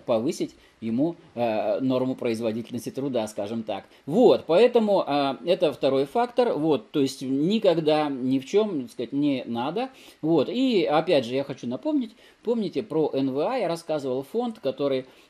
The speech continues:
м, э, обул кучу людей, и этот фонд как раз занимался управлением денег, и, м, пополнять его надо было в биткоинах. Все, ребята,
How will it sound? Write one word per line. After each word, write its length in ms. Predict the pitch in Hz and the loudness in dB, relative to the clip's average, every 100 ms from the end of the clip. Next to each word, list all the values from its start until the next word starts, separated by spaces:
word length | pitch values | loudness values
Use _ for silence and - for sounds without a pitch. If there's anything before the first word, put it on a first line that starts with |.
| - | -6
м, 200 | 131 127 | -4 -2
э, 640 | 123 123 117 117 117 117 - | -4 -6 -6 -6 -8 -8 -4
обул 360 | 127 135 180 139 | -4 -2 -4 -2
кучу 260 | 143 - | -6 -6
людей, 420 | 120 147 196 226 | -6 -4 -4 -6
и 220 | 151 131 131 | -4 -4 -4
этот 320 | 139 131 123 | -4 -6 -8
фонд 320 | - 208 220 | -6 -6 -6
как 160 | 127 127 | -8 -6
раз 180 | 160 | -8
занимался 540 | 135 123 120 139 135 - | -6 -6 -4 -4 -6 -6
управлением 920 | 143 143 127 113 120 135 190 160 104 98 | -6 -2 0 0 0 -2 -2 -4 -6 -8
денег, 460 | 120 185 170 - - - - - | -6 -4 -6 -8 -18 -20 -20 -8
и, 380 | 123 120 117 117 | -4 -2 -2 -4
м, 280 | 120 123 110 | -6 -8 -8
пополнять 720 | 127 120 117 117 120 147 - | -2 0 0 -2 -2 -2 -4
его 120 | 127 | -6
надо 200 | 113 131 | -6 -6
было 220 | 110 113 110 | -6 -6 -8
в 40 | |
биткоинах. 540 | 104 110 104 101 95 101 _ _ | -10 -12 -10 -12 -12 -18 _ _
Все, 260 | - 147 | -10 -6
ребята, 500 | 180 160 110 95 92 | -4 -4 -8 -10 -16